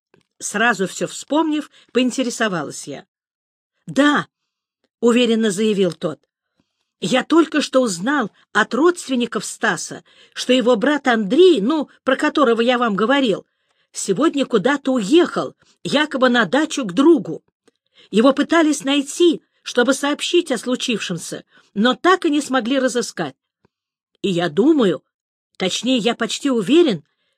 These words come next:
что он пытается замести следы и скрыться от милиции, ведь он чувствует свою вину.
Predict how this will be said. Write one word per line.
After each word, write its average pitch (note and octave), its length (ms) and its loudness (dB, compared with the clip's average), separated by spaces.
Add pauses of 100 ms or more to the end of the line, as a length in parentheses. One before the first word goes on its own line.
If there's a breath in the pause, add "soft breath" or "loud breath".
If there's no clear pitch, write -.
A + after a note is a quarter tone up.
(120)
что - 200 -2
он C4+ 140 4
пытается C4+ 560 -2
замести A#3+ 480 -2
следы B3 560 2 (180 soft breath)
и B3 140 -2
скрыться D4+ 560 -2
от C4+ 100 -8
милиции, C4 640 -4 (300)
ведь G#3 240 -4
он F#3 120 0
чувствует C#4+ 600 2
свою G#3+ 320 -2
вину. G3 380 0